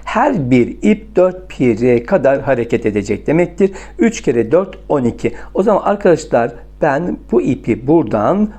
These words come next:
on iki pi R kadar çekmeliyim. Bakın basit yolumuz şuydu. Bunu üç yaz, bunu bir yaz. Bu şu demektir. Üç H'a, bir H'a, üç H. O zaman dört olması için dört ile çarp, dört ile çarp, on ikiyi bul.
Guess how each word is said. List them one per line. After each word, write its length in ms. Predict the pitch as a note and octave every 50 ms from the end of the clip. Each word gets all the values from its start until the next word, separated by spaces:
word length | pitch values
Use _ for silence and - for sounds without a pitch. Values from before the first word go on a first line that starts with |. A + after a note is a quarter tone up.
| - - -
on 200 | - A3 G#3 E3+
iki 360 | C#3 C#3 - B2 A2 - -
pi 320 | - F#3 D#3+ C#3+ B2 G#2
R 240 | G#2+ G2+ G2 F#2+ -
kadar 540 | - D#3+ D#3 - C#3+ C#3+ E3 F#3+ F3 - -
çekmeliyim. 580 | - - A2+ - - A2+ A2 G#2 G2+ G2+ F#2 - - - - - - -
Bakın 280 | - F3+ - F3 D3 C3
basit 280 | D#3+ D#3 - E3+ -
yolumuz 340 | - D#3+ D3 D#3 D#3 D#3 D#3
şuydu. 640 | - - F3 - - G2 B2 C#3+ F3 G3+ G3+ - -
Bunu 160 | D3 C#3+ C#3+
üç 340 | - - D3+ - - - -
yaz, 340 | A2+ A2 C#3 F3 E3 -
bunu 260 | - B2+ A#2+ E3 C3 A#2+
bir 140 | A#2+ A#2
yaz. 340 | G#2+ A2 A2 G#2 G#2 G2+ -
Bu 80 | - B2
şu 180 | - - C3+
demektir. 500 | A2 A#2+ A2 G#2+ G2+ - - E3+ F3+ F3+ - - - - -
Üç 220 | C#4 F#3 - - -
H'a, 440 | A2 G2+ - - C#3+ F3 F3 - F#2+
bir 220 | C#3 C#3 F3 E3+ B2+
H'a, 380 | A2+ G#2+ G#2+ - - F3+ F#3+ - -
üç 220 | - A#2+ - - -
H. 200 | G#2 G2+ - - - - - -
O 60 | F3+
zaman 380 | B2 D3+ D3+ D3 D3 C#3+ A#2 A2+
dört 240 | D#3+ E3 E3+ - -
olması 360 | C3+ C3+ A#2+ A#2+ A2+ - A#2+
için 300 | G2+ - - G#2+ G#2 F#2+
dört 240 | C3+ E3 F3 - -
ile 100 | E3 D#3+
çarp, 300 | - F3 E3+ E3+ - -
dört 200 | D3 C3+ - -
ile 120 | A#2+ -
çarp, 260 | - E3 D#3 D#3 -
on 120 | - B2+ A#2
ikiyi 280 | G#2 - - C3 A#2
bul. 140 | A2 G#2+ G2+